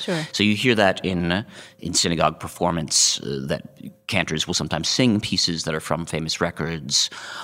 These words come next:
Speaker 2: or there'll be riffs that refer to old records.
Speaker 1: So much of this is about these merging of worlds, and in your own work, both as an academic and a musician, and even, even your music itself blends genres. It's making me think of,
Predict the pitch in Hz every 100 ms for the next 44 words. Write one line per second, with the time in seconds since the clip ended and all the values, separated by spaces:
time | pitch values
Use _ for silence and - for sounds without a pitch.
0 | - 85 90 85 78 73 80 - 85 80
1 | 85 98 135 - - - - 92 - -
2 | 82 98 87 - 73 82 78 139 - 78
3 | - - - - - - 285 302 302 220
4 | 214 214 - 202 185 175 180 185 165 165
5 | 160 160 156 147 151 151 160 156 160 160
6 | 160 226 214 202 - 170 156 151 147 151
7 | 165 185 202 170 160 165 170 202 196 180
8 | 165 143 139 254 247 214 - 294 285 196
9 | 185 208 190 165 - 175 165 - - 185
10 | 170 185 160 160 160 165 156 147 170 -
11 | 214 214 208 196 - 202 180 170 165